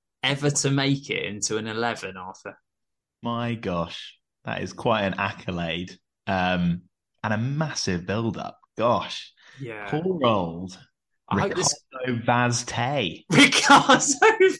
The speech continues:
Speaker 1: Vaz Tay.
Speaker 2: What a mantle for the
Speaker 1: Oh.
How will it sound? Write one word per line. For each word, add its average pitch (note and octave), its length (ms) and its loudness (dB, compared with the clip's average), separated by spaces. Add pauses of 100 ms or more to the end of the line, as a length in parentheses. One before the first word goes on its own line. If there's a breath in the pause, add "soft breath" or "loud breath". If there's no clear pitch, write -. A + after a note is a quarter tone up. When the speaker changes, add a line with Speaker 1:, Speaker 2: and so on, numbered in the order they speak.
Speaker 1:
Vaz - 680 0
Tay. - 480 0 (260)
Speaker 2:
What - 1400 -4
a A#2+ 120 -2
mantle C3+ 640 0
for - 240 -6
the G#2 60 4
Speaker 1:
Oh. G3+ 500 6